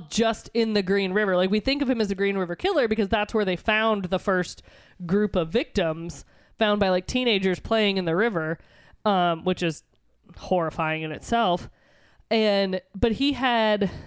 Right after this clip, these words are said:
off the SeaTac airport, there was, like, an old neighborhood that was abandoned, and he had a spot there, and then he had some off in some other woods.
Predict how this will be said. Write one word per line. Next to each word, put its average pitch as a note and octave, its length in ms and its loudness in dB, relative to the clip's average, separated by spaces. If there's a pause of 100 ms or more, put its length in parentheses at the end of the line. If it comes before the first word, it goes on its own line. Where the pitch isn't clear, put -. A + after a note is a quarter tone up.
(240)
off G3 240 0
the G#3 60 0
SeaTac G3+ 520 -2
airport, A#3 460 0
there G3+ 80 2
was, G3 80 0
like, F3+ 120 0
an E3+ 100 -6
old F#3+ 220 0
neighborhood G#3 440 2
that A3 100 0
was A3+ 100 2
abandoned, A3 680 0 (340)
and G3 140 -2
he G3 160 0
had F#3 200 -2
a C3 60 -8
spot - 380 -6
there, C#4 400 2
and A3+ 120 0
then F#3+ 60 -2
he F#3+ 60 -2
had F3+ 160 -4
some F3+ 200 0
off E3+ 220 -4
in E3 80 -10
some F3+ 160 -6
other C4+ 240 2
woods. B3 480 0